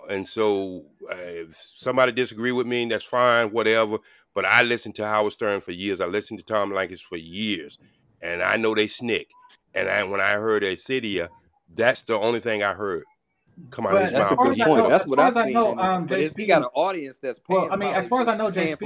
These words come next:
Speaker 2: J P, Tom Lankus, um, Tom Lankus never, uh, flip-flopped.
Speaker 1: No, if
Speaker 2: Like, he never, he, Tom Lankus never said something as, uh, let's just use the word stupid,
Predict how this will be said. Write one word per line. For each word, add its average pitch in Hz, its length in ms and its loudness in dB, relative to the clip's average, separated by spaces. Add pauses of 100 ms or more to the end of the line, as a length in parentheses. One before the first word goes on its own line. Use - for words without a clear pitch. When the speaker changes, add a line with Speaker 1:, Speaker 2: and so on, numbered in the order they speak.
Speaker 2:
J 139 260 -2
P, - 60 -14
Tom 208 220 0
Lankus, 185 460 -2 (180)
um, 165 420 -2
Tom 196 180 -4
Lankus 170 400 -4
never, 156 580 -2
uh, - 460 -20
flip-flopped. 135 520 -10 (920)
Speaker 1:
No, 151 420 8 (320)
if 165 340 4
Speaker 2:
Like, 175 180 2
he 240 100 2
never, 240 320 4
he, 226 380 -4 (240)
Tom 269 240 4
Lankus 247 300 -2
never 202 260 0
said 202 340 -6
something 147 640 -4
as, 135 880 -2
uh, 131 640 0
let's 160 160 -6
just 170 160 -8
use 160 160 -8
the 147 60 -6
word 139 220 -4
stupid, 143 560 -6